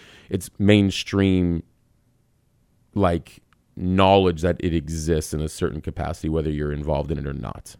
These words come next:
Still early, by the way. I got involved in twenty seventeen. Um, very fortunate that happened. Um, from others that were able to bring me into learning about this, which was great. Um, and since then, I just really kind of got more interested in it and,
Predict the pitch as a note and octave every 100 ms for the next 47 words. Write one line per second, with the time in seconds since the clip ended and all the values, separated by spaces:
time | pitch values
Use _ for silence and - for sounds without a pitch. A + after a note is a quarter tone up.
0 | _ _ _ - - - F2+ D#2+ - D2+
1 | C#2 - G1+ G1+ G1+ - _ _ _ -
2 | - - F2+ F2+ F#2 F2+ F2 F2 E2+ E2
3 | D#2 - C#2+ C#2+ C#2+ C#2+ C#2+ C#2+ F2 -
4 | D2 C#2+ D2 D2 C2+ - D#2 D2+ D2 C#2+
5 | - C#2+ C#2 C#2 D#2+ B2 - - - -
6 | _ - D#2+ D2+ C#2+ C2+ - F2 E2+ E2+
7 | E2+ _ - E2 F2 E2+ - F2+ F2+ D#2+
8 | F2+ F2 G2+ C3 E2+ D#2+ E2 - D#2 E2
9 | D2+ D2 C#2 C2+ F#2 - - D2 D2+ B1
10 | A1+ - _ _ _ _ _ _ - F#2
11 | E2+ E2+ F2 F#2+ F#2+ F2 E2 E2 F2 D#2+
12 | D#2 - - E2+ D2 - D#2 D#2 D2 A#1+
13 | - D#2+ D2+ D2 D2 C#2+ - D2+ C#2+ -